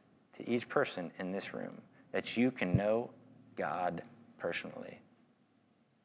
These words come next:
Man, take hold of that privilege. If you're in here and you don't know the Father,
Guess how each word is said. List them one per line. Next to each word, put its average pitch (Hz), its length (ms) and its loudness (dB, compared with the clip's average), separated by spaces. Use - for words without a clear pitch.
Man, 123 160 6
take - 240 6
hold 156 160 12
of 95 80 8
that 80 160 8
privilege. - 560 -2
If 101 120 0
you're 143 140 12
in 151 120 10
here 175 280 12
and 113 120 6
you 131 100 12
don't 139 240 12
know 139 340 12
the 120 100 12
Father, 143 560 12